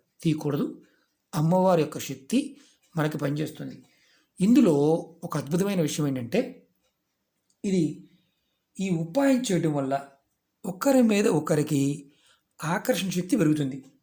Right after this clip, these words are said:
అలాగే ప్రేమానురాగాలు పెరుగుతాయి. కుటుంబంలో ఉన్న వ్యక్తుల మధ్య మీ మీద ఏదన్నా నెగిటివ్గా ఉన్నా వారు మీకు అనుకూలంగా మారతారు. ఇది ఆడవారు చేసుకోవచ్చు, మగవారు చేసుకోవచ్చు.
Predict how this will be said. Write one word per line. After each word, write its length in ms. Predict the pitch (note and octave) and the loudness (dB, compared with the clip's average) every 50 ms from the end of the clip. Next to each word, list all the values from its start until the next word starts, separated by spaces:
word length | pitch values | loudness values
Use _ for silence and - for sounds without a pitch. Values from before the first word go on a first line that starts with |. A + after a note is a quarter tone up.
| _ _ _ _ _ _ _ _ _ _ _ _ _ _ _ _ _ _ _ _ _ _ _ _ _ _ - - | _ _ _ _ _ _ _ _ _ _ _ _ _ _ _ _ _ _ _ _ _ _ _ _ _ _ -6 -2
అలాగే 300 | D3+ D3+ D3 C#3+ F3+ - | -2 0 0 0 0 -2
ప్రేమానురాగాలు 960 | - - - - - - E3 E3+ F3+ F#3+ F#3+ F3+ E3+ D#3+ D#3 D3 D3+ E3 E3 | -4 -8 -16 -10 -4 0 2 2 2 4 2 2 2 2 2 2 2 2 2
పెరుగుతాయి. 360 | C3+ C#3 C3+ C#3 - - - - _ _ _ _ - | 0 -2 -6 -8 -10 -12 -12 -14 _ _ _ _ -10
కుటుంబంలో 540 | - E3 - C4 B3+ C4+ C#4 A#3+ G#3 G3+ | -6 0 2 4 4 4 4 4 2 2
ఉన్న 380 | G3 F#3+ F#3 F3 E3 D#3 D3+ - - D#3 | 2 2 2 2 2 0 -2 -4 -6 -6
వ్యక్తుల 340 | D3+ D3+ - - - G3+ | -6 -4 -4 0 0 2
మధ్య 540 | F#3+ E3+ D#3 D3+ C#3 D#3 E3 D3 C#3 C#3 D3+ - - _ _ _ _ _ _ _ - F3 | 2 2 0 0 0 0 2 2 2 0 -2 -6 -12 _ _ _ _ _ _ _ -4 -2
మీ 160 | E3 F#3+ G3 | -2 0 0
మీద 220 | F#3+ G#3 A3 A3 | 0 0 2 2
ఏదన్నా 400 | G#3+ F#3 F#3 F3 E3+ E3 E3+ - - | 2 2 2 0 -2 -2 -6 -8 -6
నెగిటివ్గా 580 | D3 C#3+ D3 D3+ D#3+ D#3+ F3+ F3 E3+ D3+ D#3 D3 | -4 -2 -2 -2 -2 0 0 2 2 2 2 0
ఉన్నా 440 | C3+ B2+ C3 C#3+ F3 B3+ C4+ - - - _ _ _ _ _ _ _ - | 0 -2 -2 -2 0 -2 -2 -4 -10 -20 _ _ _ _ _ _ _ -10
వారు 300 | D#3 D3 D3 D3 D3+ D#3 | -6 -4 -4 -2 -2 0
మీకు 520 | D3+ D3 C#3+ C#3 - A#3+ D#4 D4+ - - - _ _ - | 0 0 0 0 0 -2 -2 -2 -4 -14 -20 _ _ -2
అనుకూలంగా 540 | E3+ D#3+ D#3+ D#3 D#3+ D#3+ D3+ D3 D3 F3+ G3+ | 0 0 0 2 2 2 2 2 2 0 0
మారతారు. 580 | E3+ C#3+ C#3 C#3 C#3 - - C3+ B2+ - - _ _ _ _ _ _ _ _ - | 0 0 0 0 -2 -4 -10 -12 -12 -14 -18 _ _ _ _ _ _ _ _ -10
ఇది 240 | D3 - - - - | -10 -10 -10 -10 -8
ఆడవారు 680 | C#3+ C3+ C#3 C#3+ D#3 D#3 D#3 D#3+ E3 E3+ E3+ F3+ - - - - | -4 -2 2 2 4 4 6 6 4 4 4 0 -4 -6 -4 -2
చేసుకోవచ్చు, 640 | D#3+ D#3 D#3 - - F3 F3+ F3+ F3+ - D4+ D4+ - - - _ _ _ _ - | -2 0 -2 -2 -4 -4 -4 -4 -2 -4 -4 -4 -6 -14 -20 _ _ _ _ -6
మగవారు 540 | D3+ C#3 C#3+ C3+ C#3+ D3 D3+ D3+ C3+ - - | -4 -2 0 0 2 2 2 2 0 -2 -4
చేసుకోవచ్చు. 500 | B2 A#2 - - C#3 B2+ B2 B2 - C#3 | -8 -8 -8 -8 -10 -10 -10 -12 -14 -16